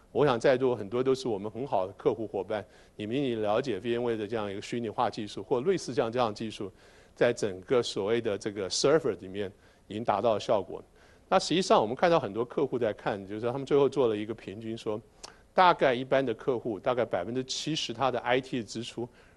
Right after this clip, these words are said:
仍然花在现有系统的一些所谓的支持维护上面，他大概有百分之三十的这样的费用可以来做一些新的事情。可是，一旦你使用了虚拟化的话，忽然这样可以在这个所谓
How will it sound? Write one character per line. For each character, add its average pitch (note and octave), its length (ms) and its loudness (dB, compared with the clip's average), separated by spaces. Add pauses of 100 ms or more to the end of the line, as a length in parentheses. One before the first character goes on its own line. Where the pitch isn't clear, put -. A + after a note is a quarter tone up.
仍 C#3 120 2
然 C#3 180 2
花 C#3 220 2
在 B2 140 4
现 D3 260 0
有 F#2 140 -4
系 D3 220 -6
统 F#2 180 -8
的 F#2+ 100 -8
一 G2+ 80 -8
些 G#2+ 200 -4
所 G2 180 -6
谓 G#2 100 -2
的 G#2+ 140 -4
支 C3 240 -6
持 B2 200 -8
维 G2 140 -4
护 G2+ 160 -10
上 F#2+ 220 -6
面， F#2 140 -12 (360)
他 C#3 120 -2
大 C#3+ 100 4
概 C#3+ 60 6
有 A2+ 100 4
百 G#2+ 220 0
分 A#2+ 120 -6
之 C3+ 120 -8
三 C#3+ 280 0
十 - 200 -10
的 G2 120 -6
这 G#2+ 120 -4
样 G2+ 120 -2
的 F#2+ 60 -10
费 G#2+ 200 -6
用 F#2+ 160 -8 (440)
可 - 160 -6
以 G#2+ 120 0
来 G2+ 180 -2
做 A2+ 200 0
一 A2 40 -2
些 A2+ 120 -6
新 B2+ 360 -6
的 G#2 120 -4
事 - 160 -10
情。 - 160 -14 (920)
可 B2 120 4
是， A3 180 8
一 G3 80 4
旦 G#3 140 10
你 C3+ 160 4
使 - 240 -2
用 D3 160 6
了 A#2 80 4
虚 D#3+ 180 0
拟 A#2+ 140 -2
化 B2+ 200 6
的 G2 80 2
话， F#2+ 220 0 (520)
忽 D#3+ 160 0
然 A#2+ 200 6
这 D3 80 2
样 B2+ 160 6
可 B2+ 140 -2
以 G#2 80 -2
在 A#2 340 -2
这 G#2 140 -6
个 G#2 240 -2
所 G2 220 -6
谓 A#2 200 0